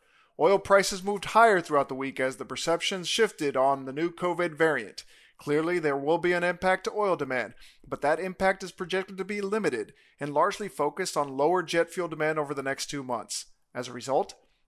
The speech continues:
W T I moved up by five dollars a barrel versus last week, trading at just above seventy-one dollars a barrel as of this recording. On the natural gas side, prices fell early in the week to levels not seen since July. The market recovered later in the week on technical buying interest,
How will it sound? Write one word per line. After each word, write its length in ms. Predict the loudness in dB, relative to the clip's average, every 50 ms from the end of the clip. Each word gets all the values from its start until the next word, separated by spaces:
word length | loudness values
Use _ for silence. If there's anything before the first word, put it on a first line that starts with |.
| _ _ -4
W 180 | -2 -2 -2
T 220 | -4 -2 2 8 10
I 160 | 10 10 8
moved 260 | 4 -2 -4 0 4
up 240 | 6 6 6 6 2
by 140 | 0 0 0
five 320 | 4 6 6 6 6 4
dollars 280 | 2 2 2 2 -2 -4
a 60 | -6
barrel 300 | -4 -2 0 0 0 0
versus 340 | -2 -6 -8 -8 -10 -4 0
last 320 | 0 0 0 0 -4 -4
week, 320 | -4 -4 -4 -6 _ _
trading 320 | -12 -6 -4 -4 -4 -4 -6
at 160 | -8 -6 -4
just 240 | -4 -4 -4 -4 -6
above 260 | -2 0 -2 -2 -2
seventy-one 540 | -2 -2 -2 -2 -4 -6 -4 -4 -4 -2 2
dollars 320 | 2 4 4 2 0 -2
a 60 | -4
barrel 360 | -2 0 0 2 0 0 -2 -2 0
as 180 | 0 0 0
of 120 | -2 -6 -8
this 180 | -8 -8 -8
recording. 480 | -10 -12 -10 -8 -8 -8 -8 -10 -12 -16 _ _ _ _ _ _ _ _ _ _ _ -8
On 120 | -6 -6
the 80 | -4 -4
natural 320 | -4 -6 -6 -8 -8 -2
gas 280 | 2 4 4 4 4 4
side, 360 | 4 4 6 4 4 2 -4 -12 -20 -20 -20 _ _ _
prices 420 | 0 0 2 2 0 -2 -4 -6
fell 320 | -2 2 2 4 4 2 2
early 320 | 2 4 4 4 4 2 0
in 80 | -2
the 80 | -4 -4
week 240 | -4 -4 -6 -6 -6
to 100 | -4 0
levels 320 | 2 2 2 0 -2 0
not 220 | 2 0 2 0
seen 240 | -2 -4 -4 -6 -6
since 240 | -4 -4 -4 -4 -6
July. 580 | -4 -4 -2 0 0 0 0 0 -2 -4 -6 -12 _ _ _ _ -20 _ _ _
The 80 | -6
market 320 | -2 0 0 0 -2 -6 -8
recovered 480 | -10 -8 0 2 2 2 2 -2 0
later 300 | 2 2 4 4 2 2
in 80 | 0 -2
the 60 | -4
week 220 | -4 -4 -4 0
on 140 | 0 -2 -2
technical 440 | 0 -4 -6 -4 -6 -4 -4 -4 0
buying 360 | 4 4 6 6 4 2 0
interest, 460 | -6 -8 -10 -10 -10 -10 -10 -12 -12